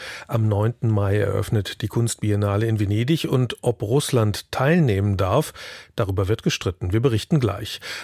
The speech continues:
Außerdem über Alfred Schnittkes Oper Leben mit einem Idioten am Theater Magdeburg, die Ausstellung Laboratorium der Lüste in Zürich und Reaktionen auf die Einstellung des Freiwilligenprogramms Kulturweit.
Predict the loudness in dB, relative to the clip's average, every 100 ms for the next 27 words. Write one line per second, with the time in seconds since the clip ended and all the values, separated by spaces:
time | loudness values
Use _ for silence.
0 | 0 2 4 4 4 4 4 2 0 0
1 | -2 2 0 0 -2 -2 0 -2 2 2
2 | 4 4 4 4 4 2 2 2 2 0
3 | 2 2 0 0 0 0 0 0 0 0
4 | 0 2 0 0 0 2 2 0 -12 -6
5 | 0 2 2 2 4 4 4 0 0 2
6 | 2 0 0 2 4 4 2 0 -2 -2
7 | -2 -2 -2 0 0 0 -2 -2 0 2
8 | 0 0 0 0 -4 -2 0 2 2 -2
9 | -2 -2 -2 -2 0 0 0 0 -2 -4
10 | -4 -2 0 0 0 -2 -2 -2 0 0
11 | -4 -2 -2 -2 2 2 4 2 -2 -10